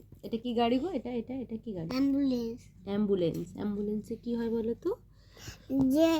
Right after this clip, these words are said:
Speaker 2: যে
Speaker 1: যারা রোগী থাকে, যারা অসুস্থ থাকে,
Speaker 2: তাদের
Speaker 1: তাদেরকে অ্যাম্বুলেন্সে করে
Speaker 2: উম, ভর্তি করে
Speaker 1: হসপিটালে নিয়ে যায়।
Speaker 2: যায়।
Speaker 1: হ্যাঁ।
Speaker 2: আর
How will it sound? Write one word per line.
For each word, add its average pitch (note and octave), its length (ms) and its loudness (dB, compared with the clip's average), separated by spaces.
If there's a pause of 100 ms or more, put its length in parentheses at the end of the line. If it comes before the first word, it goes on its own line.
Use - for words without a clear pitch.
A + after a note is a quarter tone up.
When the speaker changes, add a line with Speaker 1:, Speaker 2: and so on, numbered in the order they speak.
(340)
Speaker 2:
যে A3+ 120 -4
Speaker 1:
যারা A3 380 4
রোগী G3 340 -2
থাকে, A3 480 -4
যারা G#3 220 0
অসুস্থ F#3 440 -6 (180)
থাকে, G#3+ 280 0
Speaker 2:
তাদের D#4 500 -2
Speaker 1:
তাদেরকে C#4 440 4 (120)
অ্যাম্বুলেন্সে G3 720 0
করে A3 340 4 (140)
Speaker 2:
উম, F4+ 420 8 (220)
ভর্তি F#4 360 4
করে - 140 0
Speaker 1:
হসপিটালে A#3+ 580 4
নিয়ে A#3 300 4
যায়। F3 140 -4
Speaker 2:
যায়। A#3 180 2 (220)
Speaker 1:
হ্যাঁ। F3+ 140 -6
Speaker 2:
আর D4 140 8